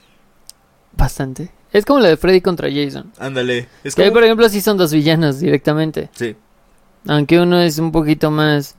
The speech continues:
Speaker 2: consciente, más
Speaker 1: Eh,
Speaker 2: sádico.
Speaker 1: uno es consciente de que es malvado y el otro es como una fuerza de la naturaleza.
Speaker 2: Algo así.
Speaker 1: Entraría más en ese,
Speaker 2: Ujú.
Speaker 1: en ese estilo. Eh, pero sí.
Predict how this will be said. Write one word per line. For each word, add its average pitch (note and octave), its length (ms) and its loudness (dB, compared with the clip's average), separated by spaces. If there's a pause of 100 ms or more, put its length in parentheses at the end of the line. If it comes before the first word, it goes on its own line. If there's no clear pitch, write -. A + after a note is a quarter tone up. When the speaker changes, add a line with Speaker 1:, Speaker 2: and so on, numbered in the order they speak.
(140)
Speaker 2:
consciente, A2+ 680 -14 (440)
más B2 220 -6
Speaker 1:
Eh, - 40 -6
Speaker 2:
sádico. A#2 420 -6
Speaker 1:
uno B3+ 300 4
es B3 220 2
consciente G3+ 640 2
de G3+ 100 2
que F#3 100 -2
es F3 100 -6
malvado F3 500 4
y E3 140 2
el D3+ 160 2
otro D#3 520 4
es D3 220 -2
como D3+ 380 -2
una C#3+ 220 -6
fuerza C#3+ 260 -8
de D3 60 -6
la - 120 -6
naturaleza. - 580 -10
Speaker 2:
Algo C3 200 -4
así. B2+ 240 -8
Speaker 1:
Entraría C#3 560 0 (100)
más C#3+ 380 -4
en D3+ 120 -4
ese, - 360 -8 (100)
Speaker 2:
Ujú. B2+ 180 -14
Speaker 1:
en C#3+ 120 -8
ese C3+ 140 -12
estilo. D3+ 340 -8 (560)
Eh, D#3 680 4 (100)
pero D#3 220 2
sí. D3+ 220 -4